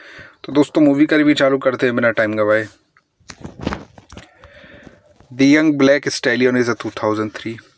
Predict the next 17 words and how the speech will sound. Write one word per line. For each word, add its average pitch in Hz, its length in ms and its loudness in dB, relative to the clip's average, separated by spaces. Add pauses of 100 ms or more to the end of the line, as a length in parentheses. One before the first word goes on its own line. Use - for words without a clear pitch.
(400)
American 107 580 -2 (340)
I 113 140 0
max 135 340 0
drama 113 320 0
film. 110 320 -4 (2500)
The 120 240 2
film 151 400 0 (2000)
is 123 200 0
directed 113 460 0
by 131 260 2 (200)
Simon 123 480 0
Wincer, 123 340 -2
screenplay 107 460 -2
done 107 180 -2
by 110 140 2
Jenny 110 360 0
Rosenberg, 113 640 -2